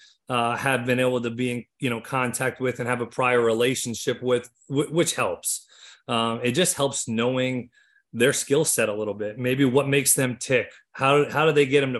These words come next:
practice harder? How do we get them to play harder? How do we get them to do things, um, you know, that aren't just surface area,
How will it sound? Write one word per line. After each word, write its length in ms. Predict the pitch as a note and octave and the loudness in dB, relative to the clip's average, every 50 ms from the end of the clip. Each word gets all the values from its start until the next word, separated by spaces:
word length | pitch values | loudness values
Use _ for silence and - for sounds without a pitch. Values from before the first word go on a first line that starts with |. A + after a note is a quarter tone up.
| - _ | -6 _
practice 420 | C3+ B2+ A#2+ A#2+ - - A2 - | -4 -4 -4 -4 -6 -8 -8 -4
harder? 300 | - A#2+ A2+ A2 G#2+ A2 | -2 0 0 2 2 2
How 140 | G2+ A#2 C#3 | 2 4 4
do 80 | D#3 D#3+ | 4 4
we 100 | D3+ C3+ | 4 4
get 140 | B2+ C#3 C3 | 2 2 2
them 160 | C3 B2+ B2 | 2 0 -2
to 120 | A#2+ G#2+ - _ _ _ _ _ _ _ | -4 -4 -6 _ _ _ _ _ _ _
play 280 | - - D3 C3 B2+ A2+ | -2 2 4 4 4 2
harder? 400 | A2+ A#2+ A#2+ A#2 G#2+ A2 G#2+ F2+ | 2 0 0 0 0 -2 -4 -2
How 140 | B2+ C3+ D3+ | 0 2 2
do 60 | E3 | 2
we 120 | D3+ C#3+ | 2 2
get 160 | C3 C3+ C#3+ | 0 0 0
them 160 | C#3 C3 B2 A#2+ | 0 0 -2 -4
to 80 | A#2 | -6
do 240 | A2+ A2+ C3+ C3+ B2+ | -4 -2 -2 -2 -2
things, 560 | B2+ - C#3 C3 B2+ B2+ B2 A#2+ G#2+ - - - - - - - - _ _ | -2 -2 -2 -2 0 0 -2 -2 -4 -6 -6 -8 -14 -20 -20 -20 -20 _ _
um, 640 | - B2 A#2 A#2 A#2 A#2 A2+ A2+ A2+ A2 A2 A#2+ - _ _ | -2 0 2 2 2 2 0 0 -2 -4 -6 -8 -12 _ _
you 140 | - C#3 C3 | -2 0 0
know, 140 | B2+ B2 A#2+ | 2 2 2
that 280 | B2+ B2+ B2 - - | 2 2 0 0 -2
aren't 240 | C#3+ D3 D3 C3 A2 | -2 0 0 0 -2
just 300 | - - C#3 B2+ - - | 0 0 0 0 0 2
surface 420 | - B2+ B2+ - - C#3 - - | 2 2 2 2 0 -2 -2 0
area, 540 | B2 A#2 A#2+ A#2 A2 G#2+ G#2 G2+ G2+ G2 F#2 | 0 0 0 0 0 0 -2 -4 -6 -8 -12